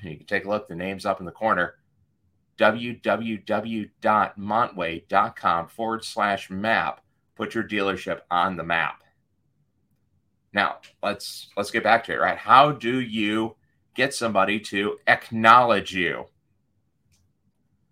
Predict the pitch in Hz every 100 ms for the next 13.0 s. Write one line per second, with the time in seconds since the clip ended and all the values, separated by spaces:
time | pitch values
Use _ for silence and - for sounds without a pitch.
0 | _ _ _ - 95 95 135 - 151 92
1 | 80 78 82 87 67 - - - _ _
2 | - 90 85 - _ _ _ _ _ _
3 | _ _ _ _ _ _ _ _ _ _
4 | _ _ _ _ 98 107 107 92 87 90
5 | 98 - 82 87 80 78 87 80 82 87
6 | 76 - _ _ _ _ _ _ _ _
7 | _ - 101 - 113 165 - 139 131 113
8 | 92 - _ _ - 107 117 113 110 110
9 | - - - - 101 107 107 85 73 -
10 | _ _ _ _ _ _ - 90 82 -
11 | 76 73 73 73 - 50 - - 95 -
12 | - - 107 110 107 101 95 104 60